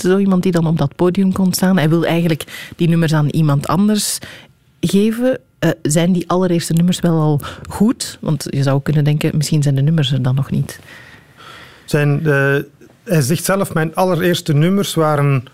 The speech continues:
Speaker 2: ofwel heel erg slecht, ofwel waren het eigenlijk, eh, kopieën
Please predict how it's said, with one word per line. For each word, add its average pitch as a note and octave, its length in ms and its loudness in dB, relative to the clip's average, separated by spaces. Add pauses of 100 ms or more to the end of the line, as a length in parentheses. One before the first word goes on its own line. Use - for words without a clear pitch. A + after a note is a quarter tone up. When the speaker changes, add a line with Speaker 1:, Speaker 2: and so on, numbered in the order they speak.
(340)
Speaker 2:
ofwel E3 640 0 (260)
heel C#3+ 380 2
erg D3+ 240 0
slecht, - 540 -4 (480)
ofwel E3 400 0
waren D3 360 2
het B2+ 200 -2
eigenlijk, A#2+ 500 0
eh, A2+ 80 2 (100)
kopieën E3 680 0